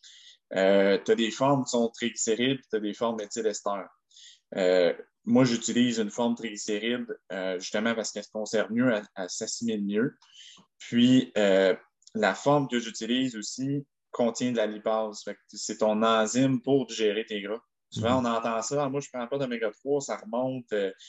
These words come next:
Speaker 1: euh, je rote le poisson. » Euh, non, non, c'est sûr, je prends pas ça. Ben, quand tu utilises une bonne qualité de, d'oméga, puis en plus que t'as de la lipase, mais cette lipase,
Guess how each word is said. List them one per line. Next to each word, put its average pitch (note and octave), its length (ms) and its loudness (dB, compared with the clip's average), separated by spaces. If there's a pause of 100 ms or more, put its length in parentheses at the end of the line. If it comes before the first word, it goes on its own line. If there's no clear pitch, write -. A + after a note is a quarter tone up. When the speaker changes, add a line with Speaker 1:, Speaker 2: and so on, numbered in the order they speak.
(440)
Speaker 1:
euh, F#2 180 2
je G#2 140 -2
rote A#2+ 200 2
le A2 140 4
poisson. » A#2+ 640 2
Euh, F#2+ 500 2
non, G#2 180 -6
non, A#2 240 -2
c'est G2 140 -10
sûr, A#2+ 180 -8
je A#2+ 120 -10
prends G#2+ 160 -2
pas F#2+ 140 2
ça. B2 220 0 (560)
Ben, G2 360 4
quand C3 180 4
tu C#3+ 100 -8
utilises B2+ 380 -2
une G#2 220 -8
bonne A#2+ 300 -2
qualité A#2+ 560 -2
de, G2 260 -2
d'oméga, G#2+ 600 0 (440)
puis G#2+ 160 -2
en A#2 240 2
plus C#3+ 360 4
que A#2 80 -4
t'as A#2 120 -2
de A2+ 60 -4
la G#2+ 100 2
lipase, A#2+ 400 -2
mais A2+ 60 -16
cette G#2 180 -8
lipase, A#2+ 340 -2